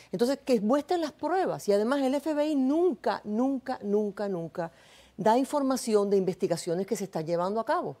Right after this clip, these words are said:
Entonces, si, eh, Biden era tan corrupto, ¿por qué en los cuatro años que tu-, que estuvo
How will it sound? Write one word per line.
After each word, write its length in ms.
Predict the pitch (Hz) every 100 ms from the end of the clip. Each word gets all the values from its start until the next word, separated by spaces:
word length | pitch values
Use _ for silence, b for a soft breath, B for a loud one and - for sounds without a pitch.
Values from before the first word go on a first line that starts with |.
| b b b b
Entonces, 260 | 208 233
si, 340 | - - 247 240
eh, 220 | 240 240
Biden 420 | 269 320 320 285
era 160 | 311 302
tan 180 | 285
corrupto, 480 | 247 262 254 320 -
¿por 220 | - 190
qué 300 | 185 302 330 277
en 120 | 220
los 120 | 208
cuatro 480 | - 302 339 277 247
años 420 | 233 220 180 170
que 160 | - 175
tu-, 360 | - 208 190
que 100 | -
estuvo 560 | 175 - 254 196 139